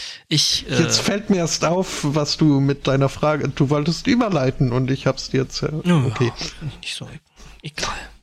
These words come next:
Speaker 1: Ich, äh, poste jetzt
Speaker 2: Flauschig.
Speaker 1: einfach mal k-, kurz, kurz Bild in, in, in, in den Chat rein, dann, äh, brauchst du wahrscheinlich irgendwie, ähm,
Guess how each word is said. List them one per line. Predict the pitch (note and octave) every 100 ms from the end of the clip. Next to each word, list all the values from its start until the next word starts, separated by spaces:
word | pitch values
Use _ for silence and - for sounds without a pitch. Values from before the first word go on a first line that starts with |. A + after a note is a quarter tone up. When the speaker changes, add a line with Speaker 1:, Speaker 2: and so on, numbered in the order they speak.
| _ _ - - - -
Speaker 1:
Ich, | D#3+ - E3+
äh, | D#3
poste | - G3+ D#3+
jetzt | C#3
Speaker 2:
Flauschig. | D#3+ C#3+ B2+
Speaker 1:
einfach | - -
mal |
k-, | -
kurz, | - D3 -
kurz | - -
Bild | - E3+ F#3+
in, | F3+ E3+
in, | E3 D#3+ D#3+
in, | E3 D#3+
in | D#3 D3+
den | C#3+ C#3+
Chat | G#3 - F3+
rein, | F#3+ F3+ D#3+ D#3
dann, | C#3 C3+ C#3
äh, | D3 D3+
brauchst | - E3 F3
du |
wahrscheinlich | D#3+ D3+ D#3 D3+
irgendwie, | D3+ D3 C#3+ C3+ C#3
ähm, | C#3 C3+ B2+ C#3+